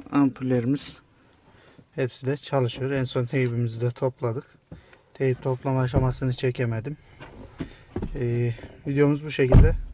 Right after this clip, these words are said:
tamamlanıyor. Videoyu beğendiyseniz beğenmeyi unutmayın. Kanalımıza abone değilseniz eğer abone olmayı unutmayın arkadaşlar. Başka videolarda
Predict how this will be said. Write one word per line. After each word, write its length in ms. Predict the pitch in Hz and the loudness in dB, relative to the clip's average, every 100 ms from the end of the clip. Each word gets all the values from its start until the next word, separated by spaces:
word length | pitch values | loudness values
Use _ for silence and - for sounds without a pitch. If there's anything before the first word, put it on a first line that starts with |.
| - | -12
tamamlanıyor. 640 | 139 139 139 131 120 160 - - - - - - _ _ _ _ _ _ _ - | -4 -2 0 0 0 -4 -8 -20 -20 -20 -20 -20 _ _ _ _ _ _ _ -10
Videoyu 340 | 143 156 165 151 | -4 0 2 4
beğendiyseniz 720 | 160 165 165 - 151 156 139 | 4 4 -2 -2 -2 0 2
beğenmeyi 400 | 139 143 147 151 | 4 6 4 4
unutmayın. 480 | 147 - 143 131 165 - - - - - - | 2 0 2 2 0 -8 -20 -20 -20 -20 -6
Kanalımıza 640 | 131 135 139 143 139 139 139 | 0 4 4 4 4 4 4
abone 380 | 131 131 135 131 | 4 4 4 2
değilseniz 440 | 135 - 131 123 | 0 0 0 2
eğer 220 | 127 - _ _ _ _ | 0 -2 _ _ _ _
abone 280 | 127 123 131 | -2 0 2
olmayı 360 | 131 131 135 139 | 2 2 2 2
unutmayın 360 | 135 131 117 | 0 -2 -2
arkadaşlar. 520 | 110 - 117 - 143 - - _ _ - - - - _ _ - - - | -2 -4 -6 -6 -10 -12 -20 _ _ -20 -20 -20 -20 _ _ -20 -20 -4
Başka 320 | 131 127 156 151 | -2 0 2 2
videolarda 600 | 143 139 143 135 156 | 2 2 2 2 -2